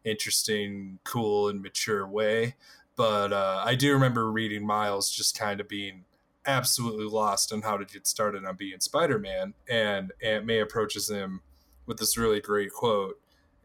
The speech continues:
And she says, "Don't do what we say. Don't do what he says. Don't do what you think Peter would say. Do what your heart tells you. I've learned a lot in my life, and I've learned that life is too short for anything else. Don't do what Peter would do.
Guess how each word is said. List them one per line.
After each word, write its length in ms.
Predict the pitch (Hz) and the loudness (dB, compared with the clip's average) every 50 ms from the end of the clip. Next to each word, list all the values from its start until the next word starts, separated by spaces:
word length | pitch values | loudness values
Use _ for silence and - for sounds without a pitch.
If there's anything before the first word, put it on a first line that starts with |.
| _ - - | _ -6 -2
And 460 | 113 110 104 101 101 101 98 95 - | 0 2 2 2 0 -2 -4 -4 -4
she 260 | - - - 110 104 | -4 -2 -2 -2 0
says, 720 | - - - 107 101 98 95 92 92 92 - - - - - - _ _ _ _ - - _ _ _ _ _ _ | 0 0 0 0 0 -2 -2 -4 -4 -2 -2 -2 -2 -4 -6 -12 _ _ _ _ -20 -20 _ _ _ _ _ _
"Don't 260 | - 135 135 135 139 135 | 2 4 4 4 4 4
do 200 | 147 143 143 139 | 4 6 6 6
what 80 | 131 | 6
we 140 | 120 120 117 | 4 2 2
say. 560 | - - - 131 123 120 117 117 117 117 - - - | 2 4 4 6 6 6 6 4 4 0 -4 -4 0
Don't 200 | 123 120 117 113 | 2 2 2 2
do 140 | - 120 117 | 2 2 2
what 140 | 110 107 | 0 0
he 160 | 110 120 113 113 | -2 -2 -2 0
says. 500 | - - 120 107 104 104 104 101 - - | 0 2 2 2 4 4 2 2 0 0
Don't 300 | - - 120 113 113 - | 0 0 0 0 2 2
do 160 | - 120 117 | 2 2 2
what 100 | 110 107 | 0 0
you 120 | 104 104 | -2 -6
think 340 | - - - 110 107 - - | -6 -4 -2 -2 -2 -4 -6
Peter 240 | - 113 104 104 101 | -6 -4 -2 0 0
would 180 | 101 101 92 | -2 -2 -2
say. 420 | - - - 104 98 95 95 95 - _ | -2 0 0 0 -2 -2 -4 -6 -6 _
Do 140 | - 139 135 | 0 2 4
what 140 | 131 131 120 | 4 4 4
your 160 | 110 110 110 | 2 0 0
heart 260 | 117 117 110 104 104 | 2 2 2 2 2
tells 400 | - - 117 110 104 104 101 - | 0 0 2 2 2 2 0 -2
you. 260 | 101 98 95 95 98 95 | -4 -6 -6 -8 -8 -6
I've 180 | 95 107 110 117 | -4 -4 -2 0
learned 200 | 123 123 120 117 | 2 2 2 2
a 40 | 117 | 2
lot 220 | 113 113 110 107 | 2 2 2 2
in 80 | 107 104 | 0 -2
my 100 | 104 104 | -2 0
life, 420 | 101 101 101 101 98 98 - - | 0 0 0 0 -2 -2 -2 -4
and 80 | 110 107 | -2 -2
I've 200 | 104 101 - 110 | -2 -2 -2 -2
learned 260 | 107 104 104 104 98 | -2 -2 -2 -2 -2
that 260 | 104 98 98 95 90 - - - - _ | -4 -4 -4 -6 -8 -10 -16 -20 -10 _
life 280 | - 120 113 127 - 110 | 0 2 2 2 2 0
is 120 | 104 - | 0 0
too 200 | - - 127 117 | 0 0 0 0
short 400 | 113 - - 120 110 107 101 - | 0 2 2 2 2 2 0 -2
for 100 | - 107 | -4 -2
anything 380 | 104 101 101 - - 107 101 104 | -2 -4 -4 -6 -6 -6 -4 -2
else. 540 | 101 98 92 90 90 - - - - - - _ _ _ _ _ _ _ _ _ _ - 117 | 0 0 0 -2 -2 0 0 -2 -2 -4 -8 _ _ _ _ _ _ _ _ _ _ -10 -2
Don't 360 | - 135 131 143 160 123 127 | 2 4 4 4 4 2 2
do 220 | 135 147 156 165 | 2 4 6 6
what 180 | 151 127 107 - | 6 4 4 2
Peter 320 | - - 151 143 131 117 | 0 0 2 4 4 4
would 180 | 107 107 104 - | 2 0 -2 -4
do. 400 | - 104 98 95 92 92 92 - | -4 -6 -6 -6 -8 -8 -10 -12